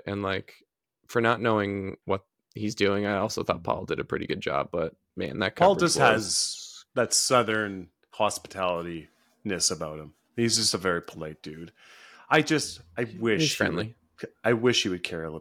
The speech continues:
Speaker 2: bit more about A O S. <laughs>
Speaker 1: Oh my God. It was, it was pretty scuffed, um, every time they'd pop over to A O S, there'd be no actual, like, talking about the game state. There'd be no talking about, like, what the players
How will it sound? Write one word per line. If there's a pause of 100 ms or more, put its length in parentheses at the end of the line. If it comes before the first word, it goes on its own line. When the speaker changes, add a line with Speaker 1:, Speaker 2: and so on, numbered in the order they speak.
Speaker 2:
bit
more
about
A
O
S. (1300)
<laughs> (180)
Speaker 1:
Oh
my
God.
It
was, (100)
it
was
pretty
scuffed, (220)
um,
every
time
they'd
pop
over
to
A
O
S,
there'd
be
no
actual,
like,
talking
about
the
game
state.
There'd
be
no
talking
about,
like,
what
the
players